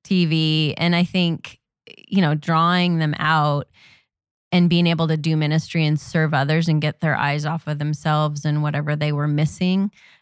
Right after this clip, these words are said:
um, was super helpful, uh, because it's a blessing to give to others, um, whether it's serving or financially or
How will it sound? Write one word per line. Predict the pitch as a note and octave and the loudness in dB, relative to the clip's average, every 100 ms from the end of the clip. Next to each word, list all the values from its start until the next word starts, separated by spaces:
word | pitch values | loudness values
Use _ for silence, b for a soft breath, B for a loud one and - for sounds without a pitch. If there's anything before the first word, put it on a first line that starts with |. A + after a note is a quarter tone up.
| b | b
um, | E3+ D#3 C#3+ C#3+ | 0 0 0 -2
was | E3+ | -4
super | - G#3+ A3 | -2 -4 -2
helpful, | D#3+ F3+ _ - - D#3 - _ - | -2 -4 _ -6 -6 -6 -10 _ -8
uh, | E3+ E3 F3 | -6 -6 -4
because | F3 - F3 | -4 0 0
it's | E3+ - | 0 -2
a | F#3 | -4
blessing | E3+ F3 G#3 F#3+ E3 | -2 -2 -2 -2 -2
to | D#3+ D3+ | -2 -4
give | A2 A#2 D3+ - | -4 -4 -6 -10
to | - D3 | -6 -4
others, | D3 A#2+ D#3 - - | -4 -4 -6 -8 -6
um, | E3 D#3 D#3 D3+ - | -4 -2 -4 -6 -6
whether | E3 D#3+ | -4 -2
it's | D#3 - | -4 -6
serving | - E3 F3 F#3 | -4 -2 0 0
or | D#3 | -2
financially | D#3 D#3 D#3+ E3+ - F#3 F#3+ | -4 -4 -2 -4 -2 0 2
or | E3 D3+ | 2 0